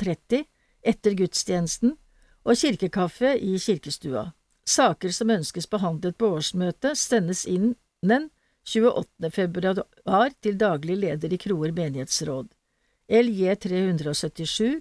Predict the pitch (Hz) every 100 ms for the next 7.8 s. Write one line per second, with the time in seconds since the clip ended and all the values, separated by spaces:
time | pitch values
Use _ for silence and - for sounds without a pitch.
0 | _ 196 165 160 156 - 247 - 214 160
1 | 190 170 160 - - 127 90 - _ _
2 | _ _ _ _ - 214 202 233 240 302
3 | - 175 - 175 170 170 180 202 _ -
4 | 220 160 185 285 285 175 - 180 - 226
5 | - - - - 196 180 185 - 180 208
6 | 247 - - 175 - 160 147 - _ _
7 | - 190 190 175 - _ -